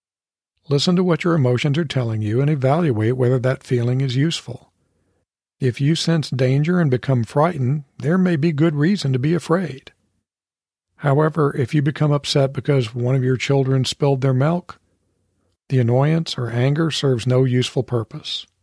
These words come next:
In fact, it's probably counterproductive. It's also helpful to remember that you can't change the past, you can only move forward.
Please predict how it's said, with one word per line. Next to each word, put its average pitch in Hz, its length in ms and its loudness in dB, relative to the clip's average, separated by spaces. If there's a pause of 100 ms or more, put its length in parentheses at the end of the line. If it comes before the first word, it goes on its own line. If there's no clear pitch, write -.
(640)
In 139 140 2
fact, 135 340 0
it's 135 140 -2
probably 131 540 0
counterproductive. 117 920 -2 (1800)
It's 143 200 -4
also 165 360 0
helpful 123 380 0
to 147 100 -4
remember 117 400 2
that 120 220 -2
you 151 100 2
can't 139 360 -2
change 143 320 0
the 139 100 -4
past, 143 540 -2
you 139 100 2
can 143 140 0
only 147 260 2
move 147 260 2
forward. 160 540 -4